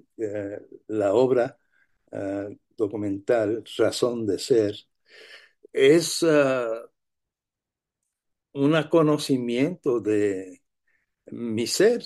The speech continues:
de tengo razón de vivir, tengo razón de, eh, de expresarme en este modo de, eh, de arte, am, de comunicarme con la gente.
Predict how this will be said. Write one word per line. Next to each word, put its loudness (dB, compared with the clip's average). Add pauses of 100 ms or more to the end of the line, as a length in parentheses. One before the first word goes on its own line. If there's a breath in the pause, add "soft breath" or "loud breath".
(100)
de -2 (760)
tengo 6
razón 2
de 2
vivir, -2
tengo 2
razón -2 (340 soft breath)
de, 4
eh, -20 (320)
de -4
expresarme -2 (120)
en -8
este -2
modo 2
de, -6 (560 loud breath)
eh, -12
de 0
arte, -2 (480)
am, -8 (300)
de -12
comunicarme -4
con -4
la -2
gente. -6